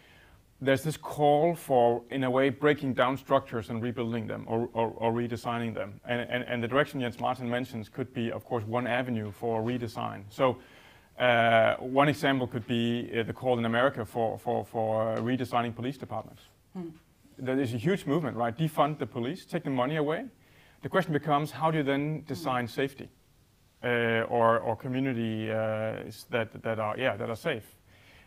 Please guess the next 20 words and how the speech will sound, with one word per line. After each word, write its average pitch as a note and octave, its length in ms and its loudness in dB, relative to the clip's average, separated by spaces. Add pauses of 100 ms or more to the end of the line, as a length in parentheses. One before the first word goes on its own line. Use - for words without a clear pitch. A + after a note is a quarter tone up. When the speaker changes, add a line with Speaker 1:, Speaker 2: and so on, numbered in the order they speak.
(140)
Speaker 1:
Uh, C3 120 0
is D3+ 140 0
it D3 100 -2
by B2+ 160 6
building C#3+ 380 2
a, A#2 140 -2
a, B2 60 -4
just A2+ 200 -6
another B2 260 2
color B2+ 360 2
of B2 120 -2
police C3+ 260 -4
departments, C3 400 -4
different B2+ 240 -6
uniforms, B2+ 600 -2
and, A2+ 220 -6
but A#2+ 120 -2
the A#2+ 80 -2
same A#2+ 240 -4
people? C#3 480 -2